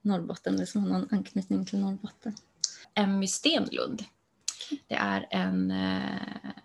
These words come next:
Speaker 2: en ung person. Hon
Speaker 1: Mm.
Speaker 2: är, eh, fjorton, eh, ska fylla femton. Ehm, och det, det är en, en, ehm, dotter till en, en,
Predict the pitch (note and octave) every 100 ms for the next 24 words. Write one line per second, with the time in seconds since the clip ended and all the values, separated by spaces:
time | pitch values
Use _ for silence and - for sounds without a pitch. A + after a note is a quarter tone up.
0 | - - - - _ _ _ _ _ _
1 | _ _ _ _ - F#3+ F#3 F#3 - E4+
2 | C#4 F#3 - - G3 - A#3 B3+ G3 F#3+
3 | F#3+ G3 G3 B2 D#2 - - - - -
4 | - - B3+ C#4+ - _ _ _ - -
5 | _ _ - G3 F#3+ G3 - - F#3 -
6 | G3 F#3 - A3 C4 C4 - F3+ F3+ F3
7 | F3+ F#3 - - - E3+ - - - -
8 | - - - - F#3 F3+ F3+ F3+ F3+ F3
9 | - F3+ F3 E3+ E3+ - - - G#3 G#3
10 | G#3+ G#3 - _ _ - F3+ - - F3
11 | - - - - - F#3+